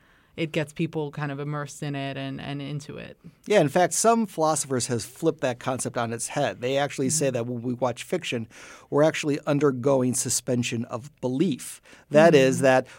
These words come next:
Speaker 2: we're always perceiving things
Speaker 1: Mm-hmm.
Speaker 2: around us, and most of the time it's the natural world. But when we watch a story, our brain is telling us, "No, don't worry, this is just a story." And so
Speaker 1: Mm-hmm.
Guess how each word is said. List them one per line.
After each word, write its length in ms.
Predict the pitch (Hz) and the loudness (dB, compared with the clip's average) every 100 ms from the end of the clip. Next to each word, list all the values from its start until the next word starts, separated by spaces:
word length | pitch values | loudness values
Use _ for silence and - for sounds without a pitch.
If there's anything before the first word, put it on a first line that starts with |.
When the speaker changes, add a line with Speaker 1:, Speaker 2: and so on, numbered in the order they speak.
| - | -2
Speaker 2:
we're 160 | 170 180 | 2 2
always 500 | 175 185 202 196 - | 2 2 4 4 2
perceiving 760 | - 139 - 165 160 143 131 | -2 0 0 0 -2 0 0
things 480 | 123 - 120 117 110 | -2 -2 0 0 -2
Speaker 1:
Mm-hmm. 100 | - | -4
Speaker 2:
around 440 | 123 135 156 156 117 | -2 0 2 2 0
us, 260 | - - | -4 -8
and 240 | - 135 160 | -2 -2 0
most 260 | 262 262 | 0 -2
of 60 | 180 | -2
the 80 | 143 | -4
time 400 | - 123 123 120 | -4 -4 0 -2
it's 180 | 120 | -2
the 140 | - - | -6 -4
natural 500 | 117 110 - 117 113 | -6 -6 -8 -8 -2
world. 280 | 139 123 107 | 2 2 2
But 100 | 127 | -2
when 160 | 147 | -2
we 120 | 165 160 | -2 -4
watch 340 | 165 185 - | -2 -4 -2
a 40 | |
story, 600 | 147 - 202 185 127 123 123 - - - | -4 -2 0 2 2 0 -8 -16 -12 0
our 100 | 156 | 0
brain 340 | 135 165 175 | 2 2 2
is 160 | 147 - | -2 -6
telling 360 | - 160 139 | -6 -2 0
us, 200 | 123 117 - - _ | 0 -2 -8 -20 _
"No, 400 | 185 190 190 190 | -2 4 6 4
don't 240 | 185 196 170 | 4 0 4
worry, 300 | 160 156 156 | 4 6 4
this 260 | 151 147 | 0 -2
is 120 | 147 123 | -4 -4
just 360 | 135 127 - | -2 -2 -4
a 60 | 120 | -6
story." 840 | - - 147 139 131 101 92 - - | -4 -4 0 2 2 0 -10 -14 -4
And 200 | 131 127 | -2 0
so 360 | 175 139 131 | 6 8 8
Speaker 1:
Mm-hmm. 140 | 165 | 4